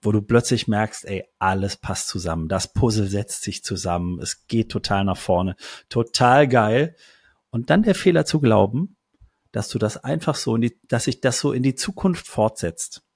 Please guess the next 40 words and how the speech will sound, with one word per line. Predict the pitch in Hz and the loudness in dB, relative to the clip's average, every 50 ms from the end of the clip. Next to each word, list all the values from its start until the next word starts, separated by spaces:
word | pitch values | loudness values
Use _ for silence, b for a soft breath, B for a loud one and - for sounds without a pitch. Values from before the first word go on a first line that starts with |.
| _ _ b b b b b b b b b b b b b b b | _ _ b b b b b b b b b b b b b b b
Das | - 139 143 - - | 0 0 2 4 6
muss | 165 170 160 | 6 6 6
ich | 143 - | 4 2
ganz | - 127 127 127 131 | 2 2 2 2 0
ehrlich | - 110 110 104 - | -2 -2 -2 -4 -4
sagen, | - 92 92 95 98 101 - - | -4 -4 -4 -4 -4 -8 -4 -2
das | 110 104 - - | -2 -2 -2 -4
tut | - - - 202 214 - | -8 -4 -2 -2 -2 0
es | 160 165 165 - - | 0 0 0 0 0
selten. | - 98 101 110 117 117 - - 90 87 _ _ _ _ _ _ | 2 4 4 4 4 2 -2 -8 -8 -8 _ _ _ _ _ _
Sehr, | _ - 123 117 120 127 127 117 | _ -2 2 4 6 6 6 6
sehr | 104 98 101 104 98 | 4 4 4 4 4
selten. | 95 92 82 85 85 - - 82 85 - _ _ _ | 2 0 -2 -2 -2 -4 -8 -12 -12 -12 _ _ _
Ich | - - 139 | -4 -2 -2
habe | 135 - | -2 -2
eher | - 127 127 127 117 | 2 4 4 4 6
immer | 113 127 123 110 | 6 4 4 4
so | 101 104 | 2 0
drei | 95 - - 98 113 113 113 117 120 117 - _ - 226 - | -2 0 2 4 6 6 6 6 4 2 -2 _ -14 -16 -6
Jahreszyklen | - 110 107 113 123 120 113 - - - - 113 107 - 107 98 98 | -2 2 2 2 4 2 0 -2 -2 -2 -2 -2 -2 -2 -4 -2 -2
gesehen, | 95 92 92 101 107 107 98 | -2 0 0 2 2 2 0
wo | 104 98 | -2 -4
es | - - | -6 -6
drei | - - 101 107 | -2 0 2 2
Jahre | 98 101 113 113 101 92 | 4 2 2 2 0 -2
bergauf, | 104 101 95 - - - 165 160 165 160 - - | -4 -6 -6 -4 0 2 4 4 4 2 0 -4
dann | - 110 101 101 | -4 -2 -2 -2
gibt's | 104 - - | -4 -6 -6
wieder | - 98 98 95 | -6 -4 -4 -4
drei | - - 101 95 | -4 -2 -4 -2
Jahre | 92 92 90 90 95 - | 0 0 -2 -2 -4 -4
bergab. | - 95 101 - - 151 151 - - | -4 -4 -4 -2 -2 -2 -2 -2 -4
Da | - 101 | -6 -6
draußen | - 98 104 107 - - 104 | -2 0 0 0 0 -2 -4
passiert | - 110 98 - - 107 107 | -4 -4 -4 -2 -2 -2 0
ja | 113 95 | 0 0
auch | 117 143 151 - - | 2 2 2 2 2
was | 139 - - | -2 -2 -2
im | 110 131 127 | -6 -6 -4
Umfeld. | 135 139 139 - - 120 113 123 120 - | -4 -4 -6 -4 -4 -2 -2 -2 -4 -6